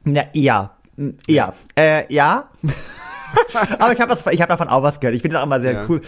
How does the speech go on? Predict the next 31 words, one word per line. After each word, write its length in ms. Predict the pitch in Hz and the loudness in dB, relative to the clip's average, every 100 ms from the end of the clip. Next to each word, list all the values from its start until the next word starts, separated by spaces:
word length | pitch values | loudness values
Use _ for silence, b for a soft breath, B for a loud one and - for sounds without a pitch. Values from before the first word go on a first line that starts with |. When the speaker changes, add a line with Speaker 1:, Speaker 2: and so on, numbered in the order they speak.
| B | B
Speaker 1:
Die 60 | 135 | 0
bauen 220 | 131 147 | 0 0
ja 60 | 147 | 0
auch 40 | |
immer 120 | 127 | -2
so 60 | 117 | -2
Easter 260 | 135 - | -4 -2
Eggs 180 | 107 101 | -4 -6
ein. 300 | - 104 110 | -6 -6 -4
Ich 80 | 107 | -4
glaub, 180 | 123 120 | -4 -2
bei 140 | 120 | -2
Speaker 2:
Ja. 400 | 117 127 87 87 | 0 -2 -4 -6
Speaker 1:
Merida 480 | 131 135 143 165 156 | -4 -2 -2 -2 -4
kann 180 | 143 139 | -4 -6
man 100 | 127 | -4
im 60 | 120 | -4
Hintergrund 420 | 131 131 123 120 | -2 -4 -4 -6
auch 180 | 87 - | -8 -6
welche 220 | 120 120 | -6 -4
von 120 | 127 117 | -6 -4
den 60 | |
Monster 300 | 104 123 147 | -4 -4 -4
A 80 | - | -4
Gs 340 | 117 123 120 | -4 -6 -6
irgendwie 280 | - 120 120 | -8 -4 -4
so 100 | 107 | -4
sehen, 300 | 110 120 120 | -4 -2 -4
so 80 | 117 | -6
als 140 | - - | -8 -8
Skulpturen. 520 | 117 - 127 120 | -10 -6 -4 -4